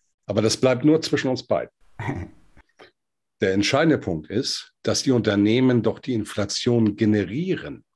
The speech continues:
Speaker 1: mitgenerieren. Das heißt, wenn ich ein Unternehmen habe, das unverzichtbare Güter produziert, dann wird die Inflation im Grunde genommen in die Bilanzsumme integriert und nachher auch im Gewinnausweis, nicht eins zu eins, aber grundsätzlich,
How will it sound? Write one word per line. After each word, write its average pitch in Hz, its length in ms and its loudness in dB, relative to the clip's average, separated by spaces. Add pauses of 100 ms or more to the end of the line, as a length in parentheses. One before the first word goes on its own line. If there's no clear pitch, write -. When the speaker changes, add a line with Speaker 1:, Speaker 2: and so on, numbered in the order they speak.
Speaker 1:
mitgenerieren. 101 720 -4
Das 85 240 -8
heißt, 120 220 -2
wenn 120 100 4
ich 113 120 0
ein 101 120 0
Unternehmen 101 520 2
habe, 135 160 -2
das - 160 -6
unverzichtbare 107 840 -4
Güter 117 300 -4
produziert, - 760 -12 (1080)
dann 90 380 -6 (340)
wird 123 320 0
die 127 140 2 (240)
Inflation 143 880 0
im 127 120 -2
Grunde 117 240 0
genommen 123 280 0
in 156 160 2
die 139 100 0
Bilanzsumme 135 760 0
integriert 113 720 -2
und 110 80 0
nachher 110 400 0
auch 117 160 -4
im 104 120 0
Gewinnausweis, 98 880 -4 (300)
nicht - 220 -8
eins 92 220 -6
zu 87 120 -8
eins, 113 280 -2
aber 110 240 -2
grundsätzlich, 113 840 -2